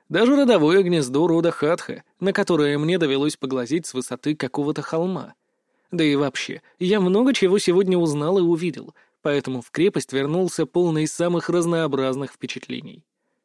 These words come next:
Уже перед сном я неожиданно подумал, что, пожалуй, кроме Дэма и его шестёрок в старшем роду Хатха, мне пока не встретилось откровенных придурков или моральных уродов. Дурин не в счёт. Мы всего два дня как знакомы,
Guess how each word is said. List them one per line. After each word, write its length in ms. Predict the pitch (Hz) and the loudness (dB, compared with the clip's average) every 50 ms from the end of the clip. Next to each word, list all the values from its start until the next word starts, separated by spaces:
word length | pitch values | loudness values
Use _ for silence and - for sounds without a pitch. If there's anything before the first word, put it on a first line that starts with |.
| _ _ _ _ _ _ _ - | _ _ _ _ _ _ _ -6
Уже 260 | 147 156 196 285 254 | -4 -2 0 0 2
перед 240 | - 226 190 175 - | 2 2 2 2 2
сном 240 | - 220 285 302 | 0 0 2 2
я 140 | 240 180 190 | 4 2 2
неожиданно 580 | 175 175 175 170 156 165 185 180 170 165 160 156 | 2 2 2 2 2 2 0 0 0 0 -2 0
подумал, 460 | - 156 143 220 262 302 285 247 - - _ _ _ _ | 0 0 0 2 2 2 2 0 -2 -4 _ _ _ _
что, 220 | _ - - 143 131 | _ -14 -14 -14 -10
пожалуй, 600 | - - 131 - - 185 240 247 247 220 - - | -8 -6 -6 -2 0 2 2 4 2 2 0 -2
кроме 320 | - 156 214 262 240 214 | -2 0 2 2 4 2
Дэма 400 | 190 160 143 143 185 254 262 233 | 2 0 0 2 2 4 4 2
и 160 | - - - 175 | 2 0 0 0
его 280 | 170 165 160 175 220 | 0 2 2 0 0
шестёрок 640 | - - 160 - - - - 269 302 254 156 - - | -2 -2 -4 -6 -4 -2 0 0 2 0 -2 -4 -8
в 40 | |
старшем 420 | - - - 151 127 - - 156 147 | -8 -4 -4 -2 -2 -4 -6 -4 -2
роду 220 | 151 170 175 185 | -2 0 0 0
Хатха, 540 | 165 - - 208 254 247 - - 131 - - - - _ _ _ | -2 -2 -2 -2 -2 -2 -4 -8 -8 -8 -8 -14 -20 _ _ _
мне 280 | 143 143 131 147 190 | -6 -4 -2 0 -2
пока 280 | - - 151 - - 190 | 0 -2 -2 0 0 0
не 100 | 180 175 | 0 0
встретилось 580 | 160 - - 143 170 214 - 247 220 208 - 202 | -2 -2 -2 -2 0 0 2 2 2 2 2 0
откровенных 560 | 170 - - 147 127 151 170 180 180 - - | -2 0 -2 -2 0 0 0 0 -2 -2 -2
придурков 600 | - 135 123 120 127 147 190 185 - 226 - - _ _ _ _ _ _ _ | -4 -4 -4 -2 -2 -4 -4 -2 -2 -4 -4 -4 _ _ _ _ _ _ _
или 240 | - 123 120 127 | -6 -4 -4 -2
моральных 560 | 139 156 156 139 127 123 123 123 135 135 - 180 | -2 -2 -2 -2 -2 -2 -4 -4 -6 -4 -2 0
уродов. 500 | 196 214 240 220 160 120 - - - _ _ _ _ _ _ _ _ _ _ _ _ _ _ | 0 2 2 2 0 -2 -4 -12 -18 _ _ _ _ _ _ _ _ _ _ _ _ _ _
Дурин 380 | - 175 185 175 160 143 143 | -2 0 2 2 2 0 0
не 80 | 147 160 | -4 -4
в 40 | - | -4
счёт. 280 | - - - - - _ _ _ _ _ _ _ | -6 -8 -10 -12 -16 _ _ _ _ _ _ _
Мы 140 | 214 240 220 | 0 0 0
всего 340 | - - 220 214 214 226 190 | 0 0 0 2 4 4 2
два 220 | 147 151 202 220 | 2 2 2 2
дня 220 | 196 202 175 139 117 | 2 2 0 0 0
как 160 | - 127 113 | -2 -6 -4
знакомы, 460 | 139 160 165 - - 143 123 - - | -4 -4 -4 -4 -6 -8 -8 -10 -16